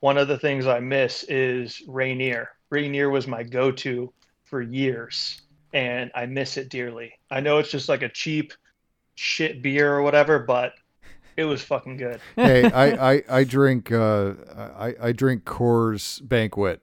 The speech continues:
Speaker 2: Okay, that's, that's my go-to beer.
Speaker 1: Ooh,
Speaker 3: Oh, we're on that longboard
Speaker 1: fancy.
Speaker 3: train now, though.
Speaker 2: Well, yeah, we've kinda, uh, d-, d-, the, the young man that, uh, uh,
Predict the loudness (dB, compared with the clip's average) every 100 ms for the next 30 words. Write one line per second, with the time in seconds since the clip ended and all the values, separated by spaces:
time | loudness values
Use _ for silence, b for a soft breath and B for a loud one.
0 | -8 -6 -2 0 0 -2 -2 0 2 2
1 | 0 0 2 0 0 -2 0 2 4 4
2 | 6 6 8 6 6 4 2 2 2 4
3 | 2 2 -2 -2 0 -2 -2 -4 -4 2
4 | 6 8 8 6 6 6 2 0 0 0
5 | 0 -2 -2 -2 -6 -8 -2 0 0 0
6 | -2 2 2 4 4 4 4 0 0 0
7 | 0 0 -4 -8 -4 -2